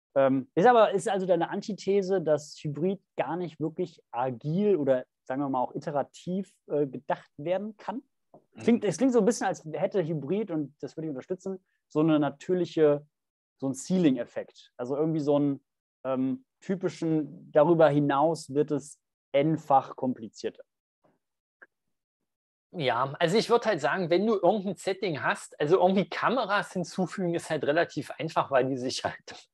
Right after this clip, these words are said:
Speaker 2: <clears throat> nicht gegenseitig groß beeinflussen.
Speaker 1: Ja.
Speaker 2: Und zusätzliche Monitore hinzufügen ist halt auch kein Hit, weil, also das Schlimmste, was dir passieren kann, ist, dass du halt mit der Kamera wieder einen Monitor filmst und dann hast du halt, äh, d-,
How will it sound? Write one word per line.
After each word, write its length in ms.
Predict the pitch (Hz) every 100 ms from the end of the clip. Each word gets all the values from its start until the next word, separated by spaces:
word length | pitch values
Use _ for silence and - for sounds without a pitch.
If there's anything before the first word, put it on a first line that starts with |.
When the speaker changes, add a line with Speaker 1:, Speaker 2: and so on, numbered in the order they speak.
| -
Speaker 2:
<clears throat> 200 | - -
nicht 440 | 151 139 139 -
gegenseitig 760 | 147 151 127 127 127 131 - - _ -
groß 260 | 143 143
beeinflussen. 680 | - 117 160 185 170 190 190 - _ _ _ _ _ _
Speaker 1:
Ja. 260 | 120 117 - -
Speaker 2:
Und 140 | 131
zusätzliche 480 | 165 156 165 - 123
Monitore 540 | 127 180 170 170 160
hinzufügen 560 | 151 - 165 - 170 147
ist 160 | 147
halt 140 | - -
auch 140 | -
kein 180 | - 175
Hit, 260 | 143 170 127
weil, 260 | 120 127 - - - - _
also 280 | 131 120 131 -
das 180 | 117 -
Schlimmste, 320 | 151 - 147
was 160 | 139
dir 80 | -
passieren 360 | - 170 - 156
kann, 160 | - 143
ist, 140 | -
dass 140 | 147 -
du 40 |
halt 120 | 135
mit 120 | 127 135
der 80 |
Kamera 480 | - - 147 151 143
wieder 140 | 139 135
einen 100 | 120
Monitor 420 | 131 165 170 170
filmst 400 | - 160 170 -
und 100 | 135
dann 260 | 135 135 117
hast 180 | 117 -
du 100 | 120
halt, 260 | 131 -
äh, 200 | - 127 -
d-, 260 | - -